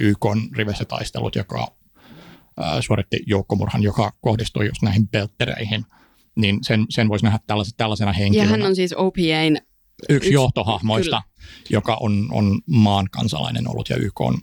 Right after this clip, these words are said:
Speaker 1: ammattisotilas pitkään, joka on, on sitten johtavassa asemassa, niin nähdään tällaisena, että hän on ollut osa tätä vanhaa regiimiä, jo-, joka ei kuitenkaan käyttäydy moraalisesti, ja hän on,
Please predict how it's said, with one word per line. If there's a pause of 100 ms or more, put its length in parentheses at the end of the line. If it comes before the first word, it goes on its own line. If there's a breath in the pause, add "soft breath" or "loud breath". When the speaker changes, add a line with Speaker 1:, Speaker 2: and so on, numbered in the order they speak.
(120)
Speaker 1:
ammattisotilas
pitkään, (280)
joka
on,
on
sitten (160)
johtavassa
asemassa, (500 soft breath)
niin (480)
nähdään
tällaisena,
että
hän
on
ollut
osa
tätä
vanhaa (1600 soft breath)
regiimiä, (480)
jo-,
joka (280)
ei
kuitenkaan (440)
käyttäydy
moraalisesti,
ja
hän
on,